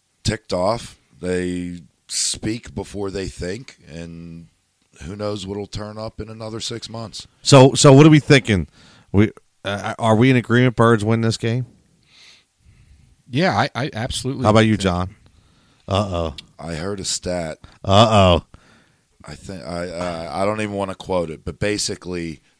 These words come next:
Speaker 1: the number one ranked defense has won the first round of the playoffs more frequently than they haven't. I don't know if it was, like, nine of the past eleven years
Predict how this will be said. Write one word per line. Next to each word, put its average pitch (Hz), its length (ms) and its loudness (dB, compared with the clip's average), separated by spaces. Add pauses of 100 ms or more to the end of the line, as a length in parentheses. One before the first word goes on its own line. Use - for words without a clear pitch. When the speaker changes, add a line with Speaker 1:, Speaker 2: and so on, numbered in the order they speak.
(320)
Speaker 1:
the 82 100 -12
number 95 280 -10
one 90 280 -10
ranked 87 320 -12
defense 82 800 -12 (180)
has 73 360 -14
won 82 560 -12
the 71 80 -20
first 80 480 -16
round 78 360 -14
of 76 80 -14
the 65 60 -18
playoffs 67 760 -14 (100)
more 76 280 -16
frequently 80 720 -14
than 78 220 -16
they 76 100 -16
haven't. 73 400 -16
I 85 80 -14
don't 98 140 -14
know 92 80 -10
if 85 100 -14
it 87 80 -18
was, 78 140 -16
like, 80 160 -20
nine 85 240 -16
of 80 100 -18
the 73 80 -20
past 71 320 -12
eleven 95 460 -12
years 101 540 -12